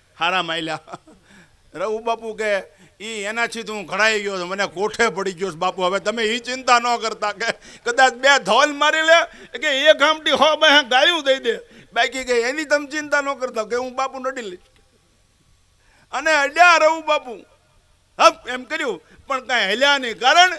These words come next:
આ ઘડાઈ ગયેલું માણસ, આ દીક્ષિત માણસ, કેળવાઈ ગયેલું માણસ, કાળથી હોત ન ભડકે બાપુ, ઈ સદગુરુથી ઘડાઈ ગયેલું માણસ. એને કાળ,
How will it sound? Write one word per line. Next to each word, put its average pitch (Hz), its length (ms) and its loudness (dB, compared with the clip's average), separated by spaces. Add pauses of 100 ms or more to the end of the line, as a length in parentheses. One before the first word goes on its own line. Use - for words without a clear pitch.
(300)
આ 285 140 4
ઘડાઈ 370 440 8
ગયેલું 370 360 0
માણસ, 294 760 0 (1400)
આ 349 400 8
દીક્ષિત 302 640 -6
માણસ, 349 460 2
કેળવાઈ 370 560 6
ગયેલું 311 320 -6
માણસ, 240 480 -2 (380)
કાળથી 330 520 6
હોત 277 360 2
ન 262 220 0
ભડકે 240 480 2
બાપુ, 233 400 4
ઈ 233 80 -2
સદગુરુથી 220 680 -4
ઘડાઈ 196 380 2
ગયેલું 170 320 -8
માણસ. 139 360 -10 (960)
એને 214 160 -8
કાળ, 254 540 -2